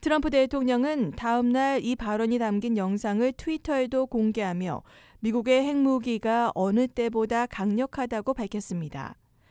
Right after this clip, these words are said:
십일 일에는 북한이 현명하게 행동하지 않을 경우 이에 대한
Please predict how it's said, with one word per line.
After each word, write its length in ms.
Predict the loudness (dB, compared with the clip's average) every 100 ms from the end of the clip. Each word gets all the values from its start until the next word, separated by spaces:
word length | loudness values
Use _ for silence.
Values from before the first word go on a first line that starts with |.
| _ _ _ -16
십일 340 | -4 0 0
일에는 560 | 4 4 4 4 2 0
북한이 480 | -4 -2 0 0 -2
현명하게 580 | -4 -4 0 0 0 -2
행동하지 640 | -2 -2 0 0 0 -2
않을 320 | -2 0 0
경우 400 | 0 0 2 0 -2 -16 -2
이에 240 | 2 4
대한 500 | 4 0 0 -2